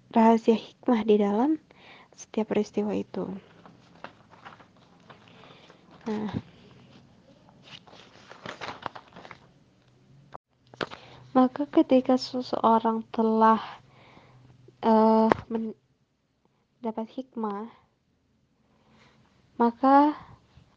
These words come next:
mudah mendapatkan ilmu. Contoh,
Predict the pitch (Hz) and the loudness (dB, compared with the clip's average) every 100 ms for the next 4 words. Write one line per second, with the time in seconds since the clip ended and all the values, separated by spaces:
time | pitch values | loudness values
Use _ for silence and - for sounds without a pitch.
0 | _ _ _ _ _ _ _ _ _ _ | _ _ _ _ _ _ _ _ _ _
1 | _ _ _ - _ _ _ 269 269 285 | _ _ _ -20 _ _ _ 0 6 6
2 | 233 - 233 226 220 226 - 233 220 220 | 4 -4 -4 -2 -2 -6 -4 -6 -2 0
3 | 220 220 208 202 208 _ _ _ _ _ | 0 0 -2 -4 -10 _ _ _ _ _
4 | _ _ _ _ _ _ _ _ _ _ | _ _ _ _ _ _ _ _ _ _
5 | _ _ _ - 233 226 226 196 | _ _ _ -6 -4 0 2 2